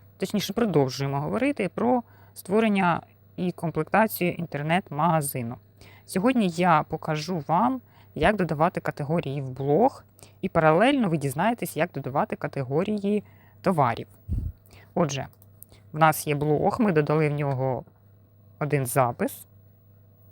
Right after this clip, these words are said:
І тепер нам потрібно зробити наступне. Тепер нам потрібно цей блог розбити на три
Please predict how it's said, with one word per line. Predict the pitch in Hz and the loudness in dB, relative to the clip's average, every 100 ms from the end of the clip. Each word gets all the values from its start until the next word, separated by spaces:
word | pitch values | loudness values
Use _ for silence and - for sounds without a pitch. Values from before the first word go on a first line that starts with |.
| - - - | -20 -20 -10
І | 175 | -2
тепер | 190 277 | 2 4
нам | 196 214 | 4 4
потрібно | 233 233 185 180 196 | 2 0 0 0 -2
зробити | 170 147 190 185 | -2 0 -2 -2
наступне. | 180 - - 147 127 - - - - - - | -2 -4 -6 -6 -6 -10 -18 -18 -20 -20 -16
Тепер | - 214 262 208 | 2 4 6 4
нам | 165 165 | 2 0
потрібно | 151 139 151 220 254 185 | -2 -6 -4 -2 0 -2
цей | 151 - 147 | -2 -2 -2
блог | 135 196 - | 0 -2 -2
розбити | 160 131 190 208 151 | -2 0 -2 -2 -4
на | 131 143 202 233 _ - - _ - - | -2 2 2 0 _ -20 -20 _ -10 -2
три | 160 180 | 2 2